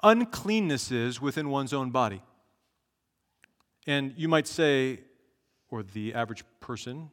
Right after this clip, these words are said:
might say, maybe even a professing Christian might say, "Well, these are outward, overt acts of sin. I, I'm not like that. I, I cannot relate to these things. I don't have an appetite for those things."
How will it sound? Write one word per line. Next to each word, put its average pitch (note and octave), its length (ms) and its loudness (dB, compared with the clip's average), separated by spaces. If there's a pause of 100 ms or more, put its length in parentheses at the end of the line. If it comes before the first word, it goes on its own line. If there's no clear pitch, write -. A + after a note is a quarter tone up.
might A2+ 220 -8
say, A#2+ 220 -6
maybe A#2+ 240 -6
even C3 180 -6
a A#2+ 40 -12
professing B2+ 460 -10
Christian G#2+ 400 -12
might G2 180 -8
say, G#2 200 -8
"Well, G#2 140 -10
these C3 220 -6
are C3 160 -6
outward, B2 600 0 (800)
overt C3 460 0
acts B2 300 -2
of A2 100 -8
sin. E3 540 2
I, C3+ 240 -6
I'm C#3 120 -6
not C3+ 180 2
like C3 300 2
that. B2 240 2
I, A#2 200 -2
I A#2 40 -10
cannot A#2 360 -4
relate A2+ 360 -4
to A#2 100 -8
these C#3+ 300 -4
things. G2+ 580 -10 (300)
I G#2 40 -16
don't G#2+ 100 -6
have A2+ 120 0
an A#2 60 0
appetite B2+ 480 2
for A#2+ 100 -10
those A2+ 240 -4
things." A#2 560 -8